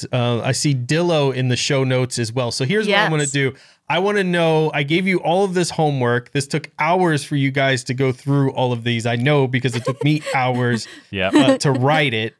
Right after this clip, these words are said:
Speaker 1: to begin with. But you still were like,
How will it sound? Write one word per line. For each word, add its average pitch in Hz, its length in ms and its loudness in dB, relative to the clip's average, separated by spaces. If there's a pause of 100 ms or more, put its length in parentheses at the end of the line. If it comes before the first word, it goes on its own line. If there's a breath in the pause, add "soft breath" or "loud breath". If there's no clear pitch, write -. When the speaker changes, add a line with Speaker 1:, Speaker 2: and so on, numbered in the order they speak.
Speaker 1:
to 143 120 0
begin 139 440 0
with. 117 320 -2 (260 soft breath)
But - 180 -4
you 170 80 2
still 214 460 0
were 165 140 0
like, 139 260 0